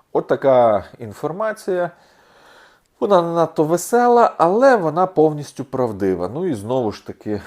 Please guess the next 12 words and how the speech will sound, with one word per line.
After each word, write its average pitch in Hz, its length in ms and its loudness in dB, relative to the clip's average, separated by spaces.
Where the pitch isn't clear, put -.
знаєте, 98 480 -12
проблема 113 440 -10
в - 80 -16
тому, 139 260 -10
що - 260 -14
українці 117 1120 -14
до 92 240 -8
цього 90 340 -12
часу - 380 -8
не 95 120 -16
створили 95 460 -14
своєї 85 560 -18